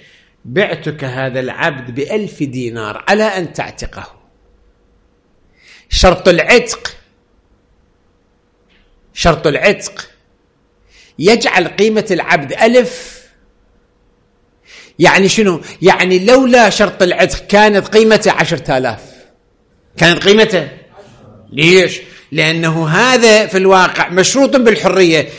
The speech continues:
ما دام مشروط بالحرية فقيمته أقل. وياي لو لا أخواني؟ كررت القاعدة، أنا كررتها.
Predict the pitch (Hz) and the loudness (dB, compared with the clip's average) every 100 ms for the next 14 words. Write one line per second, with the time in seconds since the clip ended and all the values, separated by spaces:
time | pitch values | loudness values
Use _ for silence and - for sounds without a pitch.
0 | - 185 185 262 302 247 254 247 233 196 | 0 2 6 6 6 4 4 4 2 2
1 | 208 208 190 180 185 240 240 226 196 143 | 4 6 4 4 2 2 2 2 0 -2
2 | - - - - - 123 175 202 156 - | -16 -20 -20 -18 -16 -4 -4 -4 -8 -18
3 | _ _ _ _ 151 175 214 247 226 208 | _ _ _ _ 0 4 6 6 6 6
4 | 226 - 196 165 127 101 - _ _ _ | 4 4 2 2 -4 -12 -20 _ _ _
5 | _ _ _ _ _ _ _ _ _ _ | _ _ _ _ _ _ _ _ _ _
6 | _ _ _ _ _ _ _ _ _ - | _ _ _ _ _ _ _ _ _ -6
7 | 151 190 202 208 - 196 196 170 151 135 | 0 2 0 -2 2 2 2 -2 -2 -4
8 | 147 143 160 160 117 107 | -4 -4 -4 -6 -14 -18